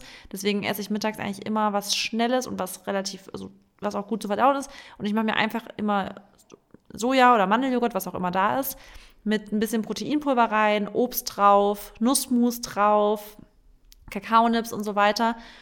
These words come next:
Und deswegen finde ich einfach, Joghurt darf in meiner Ernährung nicht fehlen. Ich finde es auch, also völlig in Ordnung, jeden Tag Joghurt zu essen. Und, äh, ja, deswegen ist es eigentlich relativ schnell abgehakt. Aber ich gucke halt wirklich, dass es dann halt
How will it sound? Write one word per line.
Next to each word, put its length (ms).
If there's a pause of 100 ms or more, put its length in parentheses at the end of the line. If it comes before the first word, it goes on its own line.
(160)
Und 180
deswegen 300
finde 160
ich 160
einfach, 180
Joghurt 460
darf 220
in 100
meiner 200
Ernährung 360
nicht 160
fehlen. 420
Ich 140
finde 120
es 60
auch, 300 (500)
also 300 (320)
völlig 400
in 60
Ordnung, 480
jeden 240
Tag 300
Joghurt 280
zu 80
essen. 440 (440)
Und, 480 (260)
äh, 40
ja, 120 (520)
deswegen 360
ist 60
es 100
eigentlich 200
relativ 340
schnell 180
abgehakt. 440
Aber 140
ich 180
gucke 200
halt 140
wirklich, 200
dass 140
es 60
dann 180
halt 160